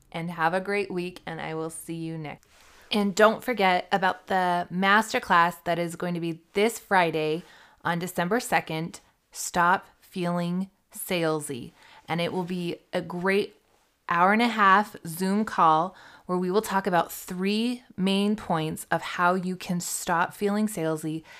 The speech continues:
and make offers in any setting whenever you need to, on social media,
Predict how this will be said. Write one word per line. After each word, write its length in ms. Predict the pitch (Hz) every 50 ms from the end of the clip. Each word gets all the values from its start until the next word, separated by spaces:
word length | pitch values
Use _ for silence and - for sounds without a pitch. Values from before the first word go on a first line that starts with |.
| - - -
and 240 | - 165 170 170 175
make 220 | 180 190 208 208 - -
offers 440 | 170 165 170 - - 180 170 170 170
in 200 | - 170 165 - - -
any 240 | - 185 196 214
setting 460 | 220 - - 180 175 170 170 170 165 165
whenever 500 | 165 165 - _ - - 180 175 180 196
you 160 | 202 208 214
need 220 | 202 180 175 165
to, 320 | - - 175 165 160 165 165 - - - - - _ _ _ -
on 160 | 185 202 208
social 320 | - 226 214 208 - 220
media, 560 | 196 185 175 170 175 170 165 160 156 156 160